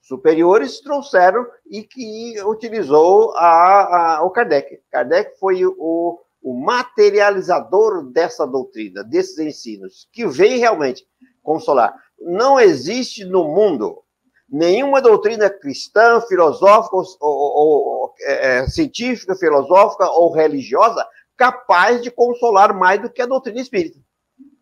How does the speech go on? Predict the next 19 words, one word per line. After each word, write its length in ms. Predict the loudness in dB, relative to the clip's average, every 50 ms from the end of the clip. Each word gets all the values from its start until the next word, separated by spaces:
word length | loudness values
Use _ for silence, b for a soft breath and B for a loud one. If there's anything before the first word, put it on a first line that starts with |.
| _ _ _ 0
Ora, 280 | 2 2 2 0 B B B _ _
quando 300 | 2 2 2 2 2 2
você, 640 | 2 2 2 2 2 2 2 2 0 -4 -8 -4 -2
a 100 | -2 -2
pessoa 320 | 0 -2 -2 -2 -4 -6
está 140 | -6 -6 -10
sofrendo, 560 | -8 -6 -8 -8 -4 -2 0 0 0 0 -2
saber 680 | -6 -2 0 0 0 0 2 2 2 2 2 -2 -4 -6
por 200 | -6 -6 -6 -2
que 80 | -2 -2
está 220 | -2 -2 -4 -6
sofrendo 600 | -4 -4 -6 -6 -6 _ -2 -2 -2 -2 -4 -2
dá 160 | 0 2 2 2
para 180 | 2 0 0
ela 140 | 0 0 -2
um 120 | -6 -8
consolo 500 | -8 -8 -8 -8 -8 -10 -8 -8 -8 -6
muito 240 | -8 -10 -12 -14 -14
grande 480 | -8 -4 -4 -4 -4 -4 -8 -12 -18